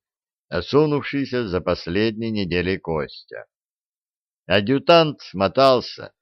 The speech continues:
вместе с начальником штаба фронта, полковником Пашутой, по участкам формирования частей.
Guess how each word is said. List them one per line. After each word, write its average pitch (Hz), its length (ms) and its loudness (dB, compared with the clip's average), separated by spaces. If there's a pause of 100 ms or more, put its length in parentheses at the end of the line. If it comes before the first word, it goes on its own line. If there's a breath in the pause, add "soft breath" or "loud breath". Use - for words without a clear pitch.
(300)
вместе 113 560 0
с - 80 -12
начальником 95 720 0
штаба 92 380 0
фронта, 95 680 -2 (420)
полковником 101 800 2
Пашутой, 87 800 -4 (440)
по 95 120 -2
участкам 131 720 2
формирования 98 880 2
частей. 69 720 -12